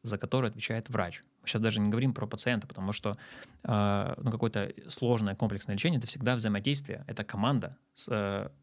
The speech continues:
с, как бы ста-, со стороны клиники, врача и всего персонала и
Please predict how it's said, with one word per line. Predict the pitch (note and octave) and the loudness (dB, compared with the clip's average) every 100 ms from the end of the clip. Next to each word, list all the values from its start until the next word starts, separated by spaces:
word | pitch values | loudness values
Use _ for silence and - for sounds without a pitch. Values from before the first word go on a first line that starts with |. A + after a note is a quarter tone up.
| _ _ _ | _ _ _
с, | - - D#3 | -12 -8 -6
как | A#2+ - | -6 -6
бы | - - | -8 -6
ста-, | - B2+ - | 2 2 2
со | B2+ | 2
стороны | B2+ B2 | 4 4
клиники, | A#2+ D3 A#2 - G#2 - | 4 4 4 0 -6 -6
врача | - A2+ - A#2 | -2 -2 0 0
и | G2+ | 0
всего | - G2+ | -2 -4
персонала | - E3+ G3 C#3+ | -2 0 0 -2
и | C3+ G3+ | -2 -2